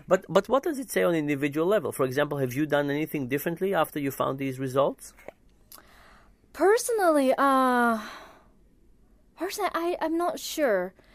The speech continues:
Speaker 2: I mean, like, I, I think, uh, a lot of, uh, people who are decision-making researchers try to learn from, from our research and try to make a modification.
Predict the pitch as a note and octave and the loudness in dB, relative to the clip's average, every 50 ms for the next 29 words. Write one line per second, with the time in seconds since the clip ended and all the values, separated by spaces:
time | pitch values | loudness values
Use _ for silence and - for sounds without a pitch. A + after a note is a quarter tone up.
0 | - - E4 F4+ F#4 F#4 F#4 F#4 F4+ - - - - D4+ - - F4 E4+ - F#4+ | -8 -4 -2 -2 0 0 2 2 0 0 -2 -4 -4 -4 0 0 0 0 -2 -6
1 | F#4 F4 - - - - C4+ C4+ - B3+ C4 C#4 C#4 C#4 C#4 B3 A#3 - A3 A3 | -10 -10 -10 -8 -4 -2 -2 0 0 2 2 2 2 2 0 -2 0 -2 0 2
2 | G#3+ G#3 G#3+ G#3 - - B3+ A#3+ - A#3 A3 A3 - A#3+ A#3 A3+ A3+ A3 - - | 2 2 0 0 -2 -6 -6 -4 0 0 0 0 -2 -4 -4 -2 -2 -2 0 0
3 | G#3+ G#3+ G#3 G#3 G#3+ G#3+ - _ _ _ _ - C#4 C4 C#4 D#4 D4 C#4 B3 G#3+ | 0 0 2 0 -2 -4 -6 _ _ _ _ -6 -4 -2 -2 -2 -2 -2 0 0
4 | G3+ G3+ G#3 G3+ G3+ G#3 - - G3+ F3+ F#3 - G#3+ F#3+ G3 G#3 G3+ - - - | -2 -2 -4 -6 -6 -4 -2 -2 -2 -2 -4 -4 -4 -4 -4 -2 -4 -4 -2 2
5 | D4+ C#4 C4 C4 B3 A#3+ G#3+ G#3+ G#3+ A#3 A#3+ B3 B3 B3+ - - A#3 A3 A3 A3 | 2 2 2 2 -2 -2 -2 0 0 2 2 2 2 0 -2 -2 0 0 0 0
6 | A3 A#3 - - - - - - - - - - F#3 - - C4 A#3+ - A#3 A#3 | -2 -4 -6 -10 -20 -20 -20 -20 -20 -20 -20 -20 -8 0 2 2 4 6 4 4
7 | A3+ A#3 C#4+ E4 - C4 A#3 A3 - A3+ G#3+ A3 B3+ A3+ A3 A3 G#3+ G#3+ G#3+ - | 4 2 0 -2 2 2 2 2 2 -2 -2 0 -2 0 0 0 0 -2 -2 -2
8 | - G3+ G3+ G3 G3+ G#3 G#3+ G#3+ - A3 - A#3 A3 A3+ A3+ - - G3 F#3 F#3 | -2 -2 0 -2 -2 -4 -6 -6 -8 -8 -2 0 0 0 0 -2 -8 -8 -8 -8
9 | F#3 F#3+ | -8 -10